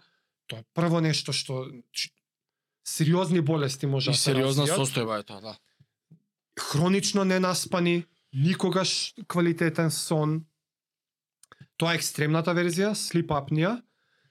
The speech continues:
Speaker 1: но ако рчите, сте блага верзија од тоа.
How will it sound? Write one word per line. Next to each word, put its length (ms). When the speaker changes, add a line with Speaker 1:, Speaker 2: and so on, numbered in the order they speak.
Speaker 1:
но 680
ако 360
рчите, 480
сте 200
блага 420
верзија 400
од 100
тоа. 260